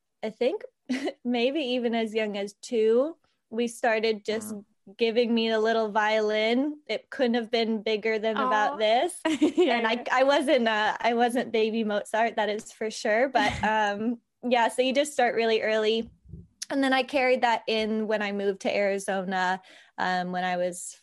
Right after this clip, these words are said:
Speaker 1: five-ish, turning
Speaker 2: Mm.
Speaker 1: six, um, and did orchestra all throughout middle school. And then once I got to high school, it was way too uncool to continue
Speaker 2: Mm-hmm.
Speaker 1: <laughs> doing orchestra.
Speaker 2: <laughs>
Speaker 1: So I quit,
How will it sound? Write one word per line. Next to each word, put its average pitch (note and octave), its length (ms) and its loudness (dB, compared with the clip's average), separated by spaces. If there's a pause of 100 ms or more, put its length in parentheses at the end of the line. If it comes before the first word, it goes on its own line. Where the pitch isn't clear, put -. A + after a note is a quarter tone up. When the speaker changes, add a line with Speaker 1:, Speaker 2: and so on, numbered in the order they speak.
(160)
Speaker 1:
five-ish, F3+ 840 -2 (260)
turning G3+ 320 -4
Speaker 2:
Mm. G3 60 -12
Speaker 1:
six, - 540 -4 (380)
um, G3+ 260 0
and F#3+ 100 -4
did G3 240 -2
orchestra F#3+ 640 -2
all F3 240 0
throughout F3+ 460 -2
middle C4+ 280 4
school. A3 760 2
And F#3+ 200 -4
then F#3 400 0 (360)
once A#3+ 200 2
I A#3+ 80 4
got G#3 200 0
to B3 80 -2
high F#3+ 160 2
school, F3+ 440 -2 (120)
it G3 80 0
was F3+ 320 -2
way G3+ 480 2
too F#3+ 320 -4
uncool F3 640 -2
to G#3 140 -4
continue F#3+ 800 0
Speaker 2:
Mm-hmm. C#4 280 2
Speaker 1:
<laughs> - 20 -8
doing G#3 300 4
orchestra. C4+ 640 4
Speaker 2:
<laughs> - 60 -6
Speaker 1:
So A#3+ 80 4
I A#3+ 120 4
quit, G#3 420 2